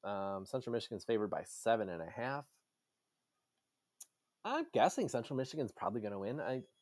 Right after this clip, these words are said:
based on how Eastern's played against UMass and then last week at Jacksonville State, they don't look impressive by any stretch. So I'm gonna go with the Chippewas at home to get to three and two.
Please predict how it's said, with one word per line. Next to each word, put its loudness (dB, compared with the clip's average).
based 4
on 6
how 6
Eastern's 0
played 6
against 0
UMass 2
and 0
then -4
last 0
week -2
at 0
Jacksonville -2
State, 0
they 8
don't 8
look 6
impressive 4
by 2
any 2
stretch. -2
So 6
I'm 2
gonna 4
go 8
with 2
the -6
Chippewas 6
at 2
home 0
to -16
get 0
to -10
three -4
and -4
two. 0